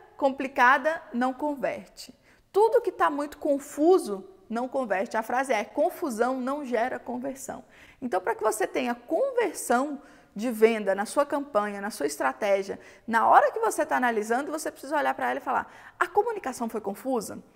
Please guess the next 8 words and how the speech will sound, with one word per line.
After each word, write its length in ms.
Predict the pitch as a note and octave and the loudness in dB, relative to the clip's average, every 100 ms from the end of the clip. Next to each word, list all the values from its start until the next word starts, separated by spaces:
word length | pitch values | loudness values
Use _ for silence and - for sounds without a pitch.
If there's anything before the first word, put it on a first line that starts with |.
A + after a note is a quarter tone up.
| _ | _
A 120 | - | -6
comunicação 580 | C#4 F4 E4 D4 C4 A#3 | -2 -2 -2 -4 -6 -6
foi 140 | A3 F#3+ | -6 -8
clara? 560 | A#3+ A#3+ A3+ G3+ G3 - - _ - | -2 0 0 -2 -6 -10 -20 _ -6
Os 160 | C4 A#3+ | -4 4
banners 540 | B3+ D#4 E4 C4 A#3+ | 6 6 4 -4 -6
estavam 420 | A#3 A#3 G#3+ G#3+ | -2 0 0 -2
legais? 680 | F#3+ F#3 A#3 A#3+ G#3+ A3 | -4 0 2 2 0 -8